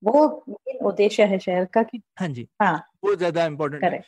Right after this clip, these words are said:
Speaker 2: कि आराम से रहना चाहिए, लेकिन आराम से आप शायद बड़े आर्टिफिशियल जगह पे रह सकते हैं, खूब सब्सिडी वगैरह के साथ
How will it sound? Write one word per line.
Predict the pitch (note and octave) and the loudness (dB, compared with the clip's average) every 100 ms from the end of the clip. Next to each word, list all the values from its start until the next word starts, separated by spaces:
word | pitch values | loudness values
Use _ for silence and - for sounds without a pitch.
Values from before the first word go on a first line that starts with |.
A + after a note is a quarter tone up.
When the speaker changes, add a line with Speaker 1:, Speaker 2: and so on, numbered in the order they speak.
| _ | _
Speaker 2:
कि | - | -8
आराम | B3 G3 G#3 A3 | -2 0 0 -2
से | - | -4
रहना | F#3+ F3+ F#3+ | -4 -2 -4
चाहिए, | F#3+ G3+ - A#3 | -4 -8 -10 -10
लेकिन | D4 F4+ | -6 -4
आराम | A3 G#3 A#3 C#4 | -2 0 0 -2
से | D4+ | -2
आप | D4 C#4 | -2 -4
शायद | - C#4 C4 | -4 -6 -4
बड़े | B3+ C4 | -4 -2
आर्टिफिशियल | C#4 G3+ C4 A#3+ B3+ C#4 | 0 -2 -2 -4 -4 -4
जगह | A#3+ A#3 | -4 -4
पे | B3 A#3+ | -2 -2
रह | A3 | -2
सकते | A#3 - A3+ | -4 -6 -6
हैं, | |
खूब | G#3+ A#3+ | -6 -6
सब्सिडी | - F3+ - G#3 A3 | -4 -6 -4 -4 -2
वगैरह | G3+ F#3 G3 | -2 -2 -2
के | G3+ | -4
साथ | F#3+ F3 | -4 -4